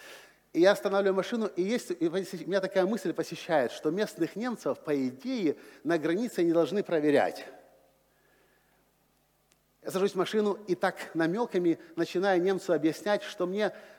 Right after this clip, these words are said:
нужно границу переехать, но не всё так у меня легко и гладко с документами. Ну, а на самом деле их вообще просто нет.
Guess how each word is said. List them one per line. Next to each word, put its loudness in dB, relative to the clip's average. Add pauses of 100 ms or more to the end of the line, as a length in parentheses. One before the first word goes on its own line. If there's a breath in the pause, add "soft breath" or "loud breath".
нужно 2
границу 2
переехать, 0 (200)
но -2 (960 loud breath)
не -2
всё -2
так -2
у -2
меня 4
легко 0
и 4
гладко 0
с -6
документами. -4 (460 soft breath)
Ну, -4
а -4
на -4
самом -4
деле 0
их -4
вообще -2
просто -6
нет. -4